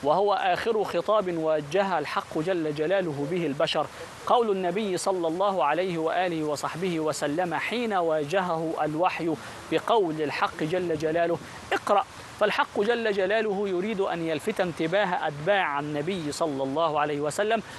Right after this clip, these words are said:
هذه الأمة المرحومة الخاتمة أن أول ما ينبغي أن تشتغل به هو العلم. ولذلك أخذ أئمة الدين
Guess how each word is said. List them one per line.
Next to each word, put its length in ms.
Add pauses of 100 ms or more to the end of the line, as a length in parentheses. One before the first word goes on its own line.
(160)
هذه 500
الأمة 640
المرحومة 880
الخاتمة 640 (440)
أن 280
أول 600
ما 180
ينبغي 600
أن 160
تشتغل 640
به 560
هو 200
العلم. 520 (340)
ولذلك 640
أخذ 480
أئمة 540
الدين 460